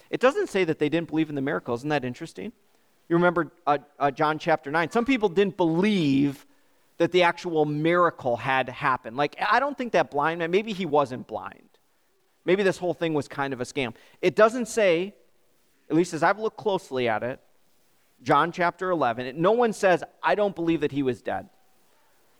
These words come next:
They, they believe that the miracle happened. They even say, "Hey, this guy's doing some amazing signs."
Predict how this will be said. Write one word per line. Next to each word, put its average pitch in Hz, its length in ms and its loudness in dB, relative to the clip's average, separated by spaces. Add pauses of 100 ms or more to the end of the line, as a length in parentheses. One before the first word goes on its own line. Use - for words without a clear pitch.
They, 190 100 0
they 190 180 6
believe 185 640 4
that 165 140 -6
the 165 80 2
miracle 151 540 0
happened. 156 280 0
They 175 120 4
even 180 200 -2
say, 139 160 0
"Hey, 170 160 2
this 151 220 -6
guy's 208 260 -6
doing 135 320 -2
some 131 180 -4
amazing 127 520 -2
signs." 151 400 -4